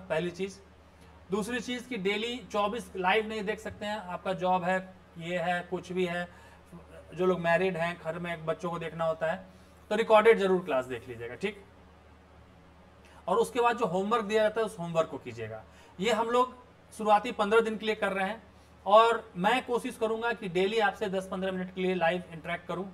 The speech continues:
ठीक है। दो तीन class के बाद मैं अपना WhatsApp number दूंगा जिससे कि हम लोग connected रहेंगे। उससे फ़ायदा ये होगा कि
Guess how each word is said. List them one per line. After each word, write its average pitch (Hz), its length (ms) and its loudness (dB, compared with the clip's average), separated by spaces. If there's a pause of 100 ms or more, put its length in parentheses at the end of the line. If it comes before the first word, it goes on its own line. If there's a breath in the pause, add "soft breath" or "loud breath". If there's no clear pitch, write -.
(600 loud breath)
ठीक 247 160 -4
है। 247 140 0
दो 214 260 8
तीन 240 200 -6
class 214 280 2
के 220 80 -2
बाद 214 180 6
मैं 190 140 -4
अपना 185 220 -2
WhatsApp 160 380 2
number 190 220 -2
दूंगा 185 260 -4
जिससे 175 300 -8
कि 175 100 -8
हम 165 140 -6
लोग 175 120 -6
connected 165 420 -6
रहेंगे। 165 360 -4 (600 loud breath)
उससे 220 260 -2
फ़ायदा 220 320 2
ये 233 140 2
होगा 233 380 6
कि 233 460 -8